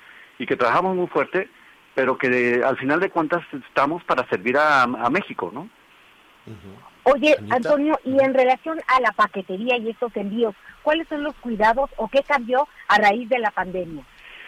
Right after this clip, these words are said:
Speaker 1: Mira, ya se veía venir un cambio fuerte en el e-commerce, ¿no? Si vemos hace cinco años, veinte por ciento del negocio mexicano era, eh, e-commerce y ochenta por ciento lo que llamamos B two B o B two C,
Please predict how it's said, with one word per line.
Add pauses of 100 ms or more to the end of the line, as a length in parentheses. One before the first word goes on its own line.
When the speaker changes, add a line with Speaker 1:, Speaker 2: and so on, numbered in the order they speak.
(160)
Speaker 1:
Mira, (380)
ya
se
veía
venir
un (100)
cambio (120)
fuerte
en
el
e-commerce, (140)
¿no?
Si
vemos
hace
cinco
años, (480)
veinte
por
ciento
del
negocio
mexicano (480)
era,
eh,
e-commerce (140)
y
ochenta
por
ciento
lo
que
llamamos
B
two
B
o
B
two
C,